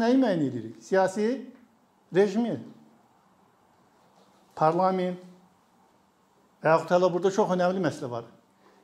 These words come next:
Ümumiyyətlə, bütün bunların kökündə baxın. Bax, bu element siyasətin, siyasi hakimiyyətin, iqtisadi hakimiyyətdən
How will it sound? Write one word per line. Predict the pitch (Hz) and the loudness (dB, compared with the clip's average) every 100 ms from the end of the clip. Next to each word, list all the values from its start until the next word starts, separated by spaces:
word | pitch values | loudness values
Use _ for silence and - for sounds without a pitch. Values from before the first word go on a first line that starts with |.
| - | -2
Ümumiyyətlə, | 180 190 254 233 214 185 | 0 6 8 8 6 2
bütün | - 220 | 0 -4
bunların | 185 180 180 175 | 0 2 2 2
kökündə | 160 - 170 156 | -4 -2 -2 2
baxın. | 160 - 107 - - _ _ _ _ _ | 0 -2 -10 -18 -20 _ _ _ _ _
Bax, | 175 180 | -4 -2
bu | 233 | -2
element | 208 190 196 220 302 - - - _ _ _ _ | 2 4 4 2 0 -4 -12 -20 _ _ _ _
siyasətin, | - - 196 180 - 190 262 285 - - | -4 4 4 4 2 2 2 2 0 -6
siyasi | - 185 180 202 | 0 2 2 2
hakimiyyətin, | 185 - 160 139 147 123 - | 0 0 -4 -6 -6 -10 -12
iqtisadi | 147 - 202 202 226 | -18 -12 -4 -4 -2
hakimiyyətdən | 196 - 185 190 254 | -6 -6 -6 -4 -4